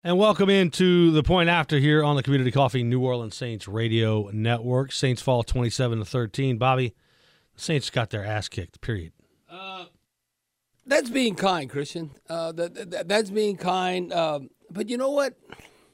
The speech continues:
Speaker 2: How you match up against certain teams, the Saints have never matched up well against the Ravens in the history. You know how, uh, you might say, "Well, the defense is a little down." Uh, man,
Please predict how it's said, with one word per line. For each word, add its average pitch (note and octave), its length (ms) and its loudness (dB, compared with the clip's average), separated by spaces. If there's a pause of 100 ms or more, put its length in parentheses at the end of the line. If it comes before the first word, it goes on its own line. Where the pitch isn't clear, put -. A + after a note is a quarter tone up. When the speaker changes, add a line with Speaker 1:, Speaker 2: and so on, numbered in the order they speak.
(600)
Speaker 2:
How E3+ 180 0
you A#3 160 0
match G3+ 340 0
up F#3+ 100 4
against F#3 380 0
certain F#3 240 0
teams, F#3 640 -2 (640)
the E3 100 0
Saints G3+ 440 0
have E3 220 0
never F#3 680 0 (640)
matched E3+ 420 -2
up E3 220 0
well D3 640 2 (360)
against C#3 320 -2
the D#3 100 -2
Ravens C3 460 -2 (100)
in D#3 120 -2
the D#3 80 0
history. C#3 460 -4 (1160)
You C#3+ 100 -6
know F#3 100 0
how, G3+ 280 4
uh, F3+ 420 0
you F3+ 80 -2
might F3+ 180 -2
say, G3+ 120 0
"Well, A3+ 180 -2
the G#3+ 100 2
defense G#3+ 320 -2
is F#3+ 120 -8
a G3+ 40 0
little G3+ 200 2
down." F#3 500 0
Uh, - 160 -12
man, E3+ 380 -12